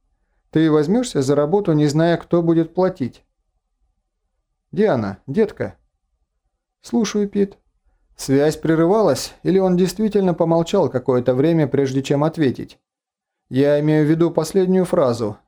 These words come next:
и сразу после нее». «Да,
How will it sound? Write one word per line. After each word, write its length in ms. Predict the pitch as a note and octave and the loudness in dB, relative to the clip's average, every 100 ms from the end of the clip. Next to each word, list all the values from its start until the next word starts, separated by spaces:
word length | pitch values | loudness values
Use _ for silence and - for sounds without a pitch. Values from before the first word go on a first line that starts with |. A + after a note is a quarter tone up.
| _ | _
и 280 | - B2+ B2+ | -4 0 2
сразу 360 | B2+ C3+ D3 C3 | 2 0 0 0
после 360 | - C3+ C#3 D3 | -2 -4 -2 0
нее». 340 | E3+ C#3 G2+ - _ _ _ _ _ _ _ _ _ _ _ _ _ - | 2 0 -2 -12 _ _ _ _ _ _ _ _ _ _ _ _ _ -6
«Да, 460 | D3+ F3+ F3 E3+ | 0 0 0 -6